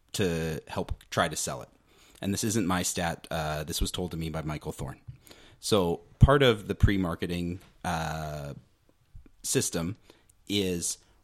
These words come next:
when I send them everything,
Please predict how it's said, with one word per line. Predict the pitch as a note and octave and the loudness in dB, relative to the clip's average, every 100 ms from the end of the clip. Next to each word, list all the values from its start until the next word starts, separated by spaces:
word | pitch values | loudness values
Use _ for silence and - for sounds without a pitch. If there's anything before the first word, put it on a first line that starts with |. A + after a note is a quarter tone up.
| - F2 | -20 -6
when | G#2+ B2 | 0 4
I | C3 | 4
send | G#2+ - G2 G#2 A#2+ | 2 0 2 0 0
them | B2+ C#3 F3 - - _ _ _ - | 0 0 0 -6 -18 _ _ _ -2
everything, | G#2 A#2 C3 C3 F3 | 0 0 0 -2 -2